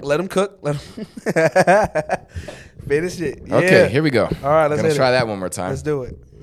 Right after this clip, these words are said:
Speaker 2: If I want the, if I want people to know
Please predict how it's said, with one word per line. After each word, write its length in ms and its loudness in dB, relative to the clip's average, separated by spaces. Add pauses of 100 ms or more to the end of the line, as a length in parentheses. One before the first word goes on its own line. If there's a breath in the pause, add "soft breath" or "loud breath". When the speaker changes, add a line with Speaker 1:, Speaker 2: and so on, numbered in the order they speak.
(540)
Speaker 2:
If 180 -8
I 100 -2
want 300 -6
the, 80 -12 (280)
if 160 -8
I 60 -2
want 220 -8
people 300 -10
to 140 -16
know 380 -12